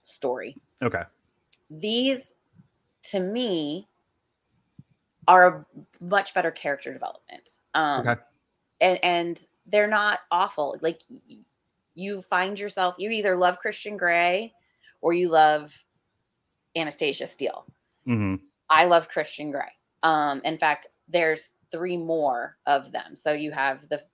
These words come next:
Speaker 1: Fifty Shades series, but then you've got Grey, Freed, and, um,
Speaker 2: Darker.
Speaker 1: Darker, which are written from his perspective. And
Speaker 2: Okay.
Speaker 1: those are even better.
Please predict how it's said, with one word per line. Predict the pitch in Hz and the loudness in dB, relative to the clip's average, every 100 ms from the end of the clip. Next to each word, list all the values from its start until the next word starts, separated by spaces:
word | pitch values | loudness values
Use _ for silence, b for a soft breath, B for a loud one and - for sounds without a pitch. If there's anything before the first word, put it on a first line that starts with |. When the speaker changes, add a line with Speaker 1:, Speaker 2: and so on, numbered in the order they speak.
| _ _ _ _ | _ _ _ _
Speaker 1:
Fifty | 165 - 139 | -10 -8 -10
Shades | 156 143 131 | -6 -8 -6
series, | - 185 147 147 | 0 2 0 -4
but | - | -4
then | 156 156 | -2 -2
you've | 160 - | -4 0
got | 143 135 135 135 - _ _ _ - | 2 2 2 -2 -6 _ _ _ -12
Grey, | 156 160 151 151 151 | 0 4 4 2 -2
Freed, | - 151 151 139 135 135 - | -8 -6 -6 -4 -6 -8 -10
and, | 143 135 131 127 127 - | -8 -8 -6 -8 -8 -6
um, | 131 127 117 95 92 139 _ _ _ _ _ _ _ _ _ _ _ _ _ - - | -4 -4 -6 -8 -14 -18 _ _ _ _ _ _ _ _ _ _ _ _ _ -10 -6
Speaker 2:
Darker. | 95 90 - _ - | -6 -6 -10 _ 4
Speaker 1:
Darker, | 165 160 185 185 190 B B B | 6 8 8 8 6 B B B
which | 175 185 | 4 6
are | 180 165 160 | 6 4 2
written | 143 180 160 156 | 4 4 4 -4
from | - 143 143 - - | -2 -2 -2 -10 -8
his | 208 185 180 | 0 0 0
perspective. | - 139 - - - - - - | -6 -8 -6 -12 -10 -16 -10 -6
And | 160 143 | -6 -4
Speaker 2:
Okay. | 143 | 4
Speaker 1:
those | 185 202 160 139 131 _ _ _ _ _ _ | 4 4 0 -4 -12 _ _ _ _ _ _
are | 151 135 131 120 120 - _ _ _ _ - | 4 4 4 0 -4 -10 _ _ _ _ -8
even | 160 143 | -6 -6
better. | - | -6